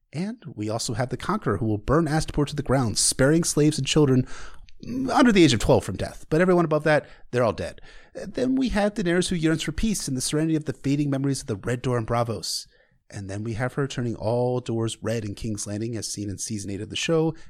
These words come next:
and likely in A Dream Is Spring as well. Vaes Teloro, I want to say it symbolizes so much for Dany, and while there are no mentions of the city after Clash of Kings, don't worry, I checked a search of Ice and Fire for this,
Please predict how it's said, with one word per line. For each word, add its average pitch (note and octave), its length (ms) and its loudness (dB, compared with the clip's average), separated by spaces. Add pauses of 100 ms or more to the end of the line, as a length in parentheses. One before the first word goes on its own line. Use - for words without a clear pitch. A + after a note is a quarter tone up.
and G#2 220 -4
likely G2+ 420 -4
in G2 80 -4
A F#2 60 -6
Dream F2+ 180 -10
Is F2 80 -8
Spring E2+ 240 -8
as - 140 -14
well. - 280 -16 (560)
Vaes F3+ 320 0
Teloro, D#3 240 4
I D3 60 6
want D#3 160 2
to - 60 -4
say D3+ 200 0
it C3 120 -2
symbolizes D#3 640 0
so B2+ 280 2
much A#2+ 220 -2
for - 160 -6
Dany, A2 460 -2
and A2 300 -6
while C3+ 300 2
there C3 160 2
are A#2 180 2
no C#3 260 -2
mentions F3 360 -4
of F3 80 -8
the - 60 -14
city F#3+ 260 -2
after C#3+ 180 -4
Clash - 220 -4
of - 40 -16
Kings, D#3 220 -4
don't G#2+ 120 -6
worry, G#2+ 180 -6
I G#2+ 40 -8
checked - 260 -10
a - 20 -10
search - 220 -8
of - 80 -8
Ice - 100 -10
and - 100 -18
Fire G#2 140 -4
for - 100 -8
this, A#2+ 220 -2